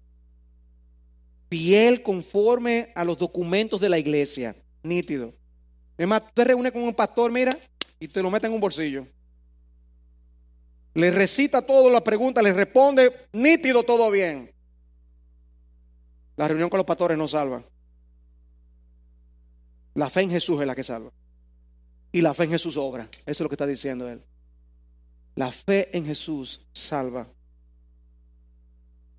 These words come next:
La fe es una transferencia absoluta de confianza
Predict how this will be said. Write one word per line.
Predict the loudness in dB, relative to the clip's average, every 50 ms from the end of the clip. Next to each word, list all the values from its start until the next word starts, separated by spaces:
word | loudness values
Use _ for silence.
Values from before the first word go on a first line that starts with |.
| _ _ _ _ _ _ _ _ _ _ _ _ _ _ _ _ _ _ _ _ _ _ _ _ _ _ _ _ _ _ _ _ _ _ _ _ _ _ _ _ _ _ _ _ _ _ _ _ _ _ _ _ _
La | -6 -6 -4
fe | -2 2 4 6 6 4
es | 4 2
una | 0 -2 -2
transferencia | -2 -2 -4 -2 0 2 2 2 2 2 0 0 2 2 2
absoluta | 0 0 -2 -2 -2 -2 -2 -2 -2 0 0 2
de | 2 2 0
confianza | -2 -4 -4 -4 -4 -2 -2 -2 -2 -4 -6 -6 -8 -8 -8 -10